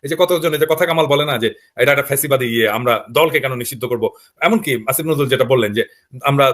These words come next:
দলকে কেন নিষিদ্ধ করবো, আর এই দলের এত ইয়ে আছে, আমরা এটা করতে পারি না। No, আপনি আগে দেখবেন আসলে এই দলটা ফাউন্ডেশনাল প্রিন্সিপালের সাথে কন্ট্রাডিক্ট করেছে কিনা। যদি করে আপনি এখানে রাখতে পারবেন না,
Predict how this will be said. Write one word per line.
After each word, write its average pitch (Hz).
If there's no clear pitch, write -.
দলকে 143
কেন 165
নিষিদ্ধ 143
করবো, 123
আর 123
এই 143
দলের 131
এত 123
ইয়ে 120
আছে, 120
আমরা 131
এটা 135
করতে 147
পারি 127
না। 117
No, 175
আপনি 196
আগে 240
দেখবেন 247
আসলে 240
এই 208
দলটা 180
ফাউন্ডেশনাল 180
প্রিন্সিপালের 160
সাথে 185
কন্ট্রাডিক্ট 165
করেছে 135
কিনা। 104
যদি 196
করে 226
আপনি 156
এখানে 151
রাখতে 127
পারবেন 90
না, -